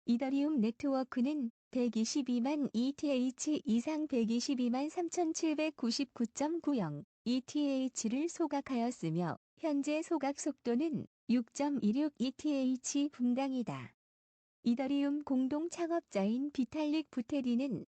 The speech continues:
최근에 웹쓰리 프로토콜 더그래프 지알티가 주최한 암호화폐 이벤트에서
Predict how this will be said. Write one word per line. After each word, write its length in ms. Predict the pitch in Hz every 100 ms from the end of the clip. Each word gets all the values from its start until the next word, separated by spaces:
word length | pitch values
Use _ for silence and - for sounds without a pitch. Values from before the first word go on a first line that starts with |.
| _
최근에 420 | - 339 311 294 285
웹쓰리 580 | 226 233 - 196 285 -
프로토콜 760 | 359 330 - 320 - 311 311
더그래프 600 | 262 247 233 254 - 302
지알티가 760 | 302 254 262 277 285 311 294 302
주최한 540 | 269 - 262 285 294 190
암호화폐 680 | 233 302 339 311 - 320
이벤트에서 960 | 233 190 262 269 - 202 156 - 175